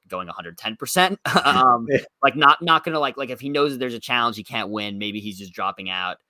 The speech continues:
Speaker 1: um, kinda early to, like, make it seem like he's worse at the challenges. I'm kinda curious. That'd be something that I would wanna ask him after the game if I were to ask him questions, um, because he hasn't seen a lot of success in the few individual immunity challenges so far. Obviously, the feet thing,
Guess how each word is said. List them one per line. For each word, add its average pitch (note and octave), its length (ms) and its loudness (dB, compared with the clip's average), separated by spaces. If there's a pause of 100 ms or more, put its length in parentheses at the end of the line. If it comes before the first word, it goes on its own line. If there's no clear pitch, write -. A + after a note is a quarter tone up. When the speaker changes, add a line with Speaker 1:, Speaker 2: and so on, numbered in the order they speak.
(340)
Speaker 1:
um, G2 300 -2
kinda G2+ 220 -8
early F#2+ 340 -6
to, G2+ 120 -12
like, F#2 200 -10
make F#2+ 220 -8
it F2+ 60 -16
seem F#2+ 180 -12
like F#2+ 140 -12
he's F2+ 140 -18
worse F#2 300 -6
at F2+ 60 -18
the F2+ 80 -14
challenges. F2 680 -6
I'm A#2 120 -4
kinda B2 180 -4
curious. G2+ 420 -6
That'd A#2 220 -2
be A2+ 80 -4
something G2+ 200 -8
that F2+ 120 -6
I G2 100 0
would G2 80 -4
wanna F#2 240 -4
ask F#2 340 -4
him F2 240 -14
after F2 260 -6
the F2 80 -18
game E2+ 260 -8
if E2+ 120 -14
I F2 180 -4
were E2+ 180 -6
to C2+ 120 -10
ask D2+ 200 -8
him D#2+ 80 -20
questions, C2 520 -14 (360)
um, F2+ 340 2 (140)
because F#2+ 420 -6
he G#2 180 -8
hasn't A#2 360 0
seen F#2 240 -8
a F2+ 60 -6
lot F2 140 -2
of E2+ 60 -14
success F2 460 -8
in D#2+ 100 -14
the E2 240 -10
few F2+ 320 -10
individual F2 440 -10
immunity E2+ 300 -8
challenges E2 420 -8
so D#2+ 120 -6
far. B2 380 2
Obviously, G#2 440 0
the F2+ 100 -12
feet - 300 -12
thing, G2 380 -8